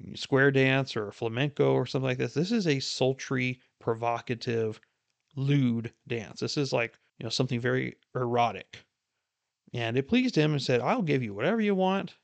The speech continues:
And the, and so she's like, "Let me ask my mom." And mom said, "I want John the Baptist on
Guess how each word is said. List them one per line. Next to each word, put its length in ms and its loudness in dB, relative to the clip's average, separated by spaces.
And 220 -2
the, 220 -4
and 360 -8
so 340 0
she's 220 -4
like, 160 -4
"Let 100 -2
me 80 -2
ask 160 -6
my 80 -4
mom." 400 -4
And 580 -8
mom 240 -2
said, 220 2
"I 60 4
want 280 0
John 220 -4
the 60 -6
Baptist 480 -6
on 320 -8